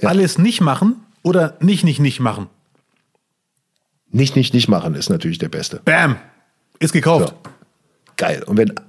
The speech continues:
Speaker 1: wenn Apple dann in drei Wochen die Folge hochgeladen hat, werden sich die Leute auch richtig drüber freuen.
Speaker 2: <laughs> Natürlich. Äh, weißt du, äh, äh.
Speaker 1: Gut. Haben wir noch irgendwas, was wir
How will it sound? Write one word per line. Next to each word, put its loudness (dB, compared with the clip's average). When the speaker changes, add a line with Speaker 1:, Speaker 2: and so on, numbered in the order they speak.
Speaker 1:
wenn -4
Apple 2
dann 2
in 2
drei 2
Wochen 2
die 2
Folge 2
hochgeladen 2
hat, 0
werden 2
sich -2
die 0
Leute 2
auch 0
richtig -2
drüber 0
freuen. -4
Speaker 2:
<laughs> -2
Natürlich. 0
Äh, 0
weißt 0
du, -2
äh, -4
äh. -10
Speaker 1:
Gut. -12
Haben 0
wir 4
noch 2
irgendwas, -2
was -4
wir 0